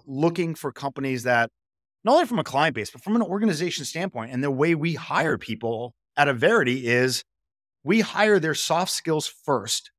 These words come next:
and we train them on the X's and O's on how to do the business second. So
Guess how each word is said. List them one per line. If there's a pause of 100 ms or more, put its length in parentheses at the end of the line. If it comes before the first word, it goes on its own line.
(460)
and
we
train
them
on
the
X's
and
O's
on
how
to (520)
do
the
business
second. (560)
So